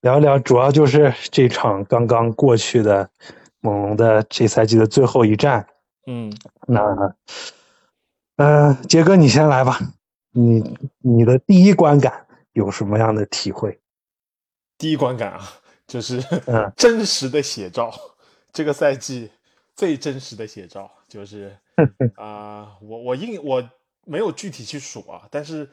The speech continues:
Speaker 2: 在我印象里面，
Speaker 1: 嗯。
Speaker 2: 这个赛季我们半场被逆转的比赛真的是已经麻木了。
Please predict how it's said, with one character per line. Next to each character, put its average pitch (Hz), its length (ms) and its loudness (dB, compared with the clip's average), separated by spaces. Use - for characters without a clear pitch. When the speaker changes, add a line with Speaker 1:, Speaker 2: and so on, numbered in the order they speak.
Speaker 2:
在 196 160 -2
我 117 180 -6
印 147 180 -14
象 113 160 -2
里 101 60 -14
面， 104 140 -20
Speaker 1:
嗯。 - 20 -20
Speaker 2:
这 131 80 -16
个 131 80 -16
赛 131 180 -14
季 117 140 -20
我 104 140 -20
们 104 200 -20
半 170 200 -6
场 98 240 -20
被 127 120 -12
逆 139 180 -16
转 101 200 -18
的 104 60 -20
比 95 160 -20
赛 107 240 -18
真 117 200 -20
的 113 100 -18
是 101 280 -20
已 101 140 -20
经 127 160 -18
麻 107 280 -18
木 143 240 -18
了。 98 80 -20